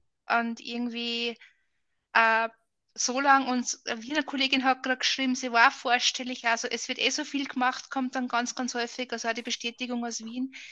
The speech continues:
einfach gemeinsam dran zu bleiben, bis wir selber sagen, wir können's nimmer hören, weil dann ist wahrscheinlich der Zeitpunkt, wo das erste Mal auch bei anderen ankommt, ja. Und vielleicht so mitgeben für manche, weil die Frage ist, wo kommen überhaupt so Angebote? Ich habe jetzt den, den Link von unserer Studie nochmal reinpostet.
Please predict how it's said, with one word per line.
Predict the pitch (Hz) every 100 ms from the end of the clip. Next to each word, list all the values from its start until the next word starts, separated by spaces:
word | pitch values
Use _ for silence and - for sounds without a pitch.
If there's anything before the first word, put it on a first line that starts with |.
| - -
einfach | - 233 262 -
gemeinsam | 247 208 240 277 269
dran | 196 220
zu | -
bleiben, | - 269 262 269 277 - - -
bis | 262
wir | 277 277
selber | - 233 262
sagen, | 262 262
wir | 262 262
können's | 277 277 269 -
nimmer | 254 262 277
hören, | 240 226 247 262
weil | 247
dann | 233 240
ist | 262 -
wahrscheinlich | 254 240 247
der | 262
Zeitpunkt, | - 214 226 254 240
wo | 247
das | -
erste | 220 226 -
Mal | 240 226 208
auch | 220
bei | 202
anderen | 196 226 233
ankommt, | 185 196 208 214 214 214
ja. | 214 226 _ _ - - _ _ _ _ - -
Und | 262
vielleicht | 269 214 220 -
so | -
mitgeben | 254 254 262 - 262 254 254
für | 254 - 254 254 240 240 240 - - - _
manche, | 233 233 262
weil | 262
die | 247
Frage | 247 240
ist, | 247
wo | 247
kommen | - 269 269
überhaupt | 262 254 240 -
so | 277
Angebote? | 196 233 277 277 240 - 254
Ich | 247
habe | 247
jetzt | 262 - -
den, | 254 247
den | 254 254
Link | 262 269 -
von | 269
unserer | 254 254 247
Studie | - 262 294
nochmal | 277 240
reinpostet. | 214 214 240 240 240 - 262 262